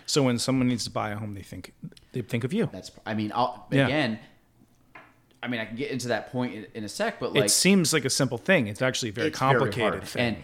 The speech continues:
Speaker 1: Yeah.
Speaker 2: and I'll talk about that. But the, the idea with Rebecca is I also wanted a platform knowing that any place that she's ever been is not going to light her up as much as we are. And that was part of my game plan when I did it. Now,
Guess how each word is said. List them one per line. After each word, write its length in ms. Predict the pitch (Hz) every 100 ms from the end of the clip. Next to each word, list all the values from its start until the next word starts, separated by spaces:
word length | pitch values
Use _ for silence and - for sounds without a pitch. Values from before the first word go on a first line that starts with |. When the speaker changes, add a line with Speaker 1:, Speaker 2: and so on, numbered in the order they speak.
| - -
Speaker 1:
Yeah. 160 | 127
Speaker 2:
and 80 | 110
I'll 80 | 190
talk 180 | 214 -
about 220 | 117 95
that. 200 | 90 -
But 140 | 123
the, 340 | 139 135 123 -
the 120 | 120
idea 200 | 127 135
with 240 | 131 110 -
Rebecca 520 | 107 92 143 208 135 123
is 300 | 113 113 110
I 120 | 104 117
also 500 | - 147 202 - 185
wanted 340 | 135 120 110
a 60 | 104
platform 720 | - 135 156 - 117 107 107
knowing 320 | 110 117 117
that 220 | 113 104 -
any 240 | 113 165 220
place 300 | 196 165 147
that 120 | -
she's 300 | - 135 120
ever 200 | 110 110
been 280 | 92 98 123
is 160 | 110
not 280 | 107 113 123
going 160 | 143 135
to 60 |
light 280 | 107 104 110
her 200 | 113 104
up 140 | 101 110
as 120 | -
much 180 | 92 90
as 80 | 85
we 140 | 87 78
are. 200 | 62 -
And 120 | 131
that 120 | 170
was 120 | 269 -
part 300 | - 165 180
of 80 |
my 100 | 170
game 280 | 160 147 190
plan 240 | 180 127 110
when 120 | 104
I 60 |
did 180 | 110 147
it. 140 | 90 - - _ -
Now, 260 | 123 104